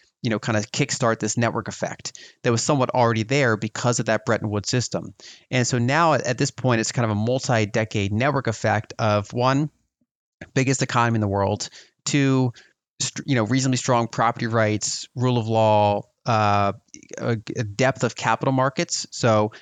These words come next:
uh, no capital controls. So treasuries are pretty liquid market. S and P five hundred is pretty liquid. Uh, bond market's liquid.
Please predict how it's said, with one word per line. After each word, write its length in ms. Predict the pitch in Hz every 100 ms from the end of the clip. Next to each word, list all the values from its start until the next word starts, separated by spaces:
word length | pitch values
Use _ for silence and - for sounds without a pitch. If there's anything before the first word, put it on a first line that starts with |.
| _ 127
uh, 220 | 110 107
no 200 | 123 117
capital 360 | 127 123 - 135
controls. 640 | 135 - 127 123 127 - - _
So 460 | - 117 107 107 - -
treasuries 360 | 120 120 117
are 60 | 117
pretty 240 | - 117
liquid 300 | 113 113 110
market. 640 | 120 123 - 117 113 - _ _ _ _ 117 -
S 200 | 139 127
and 80 | 123
P 100 | 127
five 240 | 117 113
hundred 240 | 123 117 -
is 40 |
pretty 200 | - 120
liquid. 540 | 113 110 113 110 104 - - _
Uh, 240 | 120 107 104
bond 260 | 120 117 117
market's 380 | 113 113 113 -
liquid. 460 | 113 - 117 110